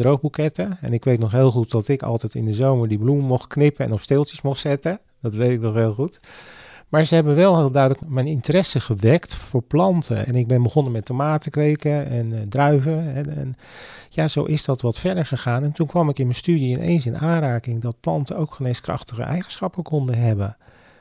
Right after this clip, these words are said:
Wist ik helemaal niet. Eh, dus dat vond ik heel interessant. En toen ben ik via mijn vader, zo gaat het dan, want die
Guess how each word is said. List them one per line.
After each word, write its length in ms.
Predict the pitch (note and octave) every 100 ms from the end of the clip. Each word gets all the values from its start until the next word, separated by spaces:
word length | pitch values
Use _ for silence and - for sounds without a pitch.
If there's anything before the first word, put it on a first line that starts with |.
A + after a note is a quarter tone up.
| _
Wist 220 | C3 D3
ik 120 | C3+ -
helemaal 320 | A#2 G#2+ G#2
niet. 300 | B2+ E3 A#3 _
Eh, 100 | A#2+ G#2+ A2+ A#2 A#2
dus 180 | A2
dat 120 | - A#2
vond 220 | C3 A2+
ik 80 | G#2+
heel 280 | B2 F3
interessant. 680 | D3 A#2 A2+ - D#3 A3+ - _ - _ _ _ _ _ _ _ -
En 140 | C3
toen 180 | B2 A2+
ben 200 | A2+ D#3+
ik 220 | E3 D3+ - - - -
via 360 | - F3 F3
mijn 240 | B2+ A2+ F#2+
vader, 640 | A2 D3+ F3+ F#3 G#3 G#3+
zo 160 | - A#2
gaat 260 | C3 D3+
het 140 | D#3+ -
dan, 300 | D3 G3 - -
want 160 | A#2
die 100 | B2